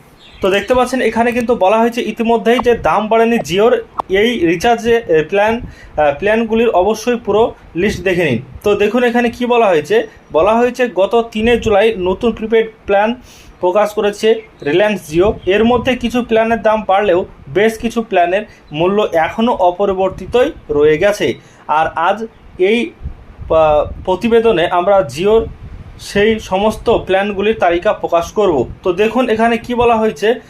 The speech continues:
বলা হয়েছে Jio-র যে রিচার্জ ছিল সেই রিচার্জটা অনেক ক্ষেত্রেই বেড়ে গেছে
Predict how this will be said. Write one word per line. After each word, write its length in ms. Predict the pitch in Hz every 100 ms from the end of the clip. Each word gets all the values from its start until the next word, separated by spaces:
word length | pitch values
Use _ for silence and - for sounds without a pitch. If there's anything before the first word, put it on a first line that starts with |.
| - 160
বলা 200 | 180 220
হয়েছে 300 | 240 240 247 247 - - - - - - - - - 139
Jio-র 300 | 123 202 240 240
যে 120 | 247
রিচার্জ 340 | 208 202 233 226 -
ছিল 120 | 175 196 -
সেই 240 | - 226 226
রিচার্জটা 520 | 208 214 233 226 254 262 311 - - - -
অনেক 340 | 180 196 233 233 - -
ক্ষেত্রেই 400 | - 208 247 254
বেড়ে 280 | 160 196 220
গেছে 280 | 190 -